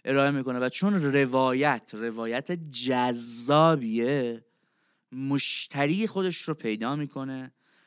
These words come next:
و متاسفانه گرفتاری ایجاد می‌کنه. همه اینا گفته شد تا به اینجا برسم. عزیزم، شمایی که کنکور داری، شمایی که می‌خوای بری دانشگاه،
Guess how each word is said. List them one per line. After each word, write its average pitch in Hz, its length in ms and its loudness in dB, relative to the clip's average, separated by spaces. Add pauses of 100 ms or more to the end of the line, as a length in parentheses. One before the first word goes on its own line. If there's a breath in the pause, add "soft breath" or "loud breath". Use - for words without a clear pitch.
(100)
و 131 80 -6
متاسفانه 123 1040 -6 (300 soft breath)
گرفتاری 101 580 -6
ایجاد - 320 -16
می‌کنه. - 260 -20
همه 247 220 -2
اینا 277 160 0
گفته 185 420 -2
شد 135 280 -6
تا 147 100 -2
به 143 120 -4
اینجا 123 320 -2
برسم. 95 440 -10 (500 loud breath)
عزیزم، 156 560 2
شمایی 127 320 -2
که 151 100 -4
کنکور 107 500 -8
داری، - 380 -16
شمایی 117 300 -10
که 151 100 -8
می‌خوای 113 420 -10
بری 131 240 -2
دانشگاه، 98 1000 -4